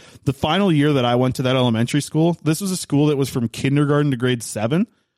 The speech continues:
and we had eighty-six students in the final year. Like, I, I, my class had, like,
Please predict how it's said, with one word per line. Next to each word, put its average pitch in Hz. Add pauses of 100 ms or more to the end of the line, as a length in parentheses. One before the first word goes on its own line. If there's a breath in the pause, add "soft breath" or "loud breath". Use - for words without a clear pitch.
(400)
and 127
we 135
had 143 (120)
eighty-six 160
students 113
in 110
the 107
final 113
year. 101 (720)
Like, 123
I, 139
I, 139
my 139
class 127
had, 110
like, 101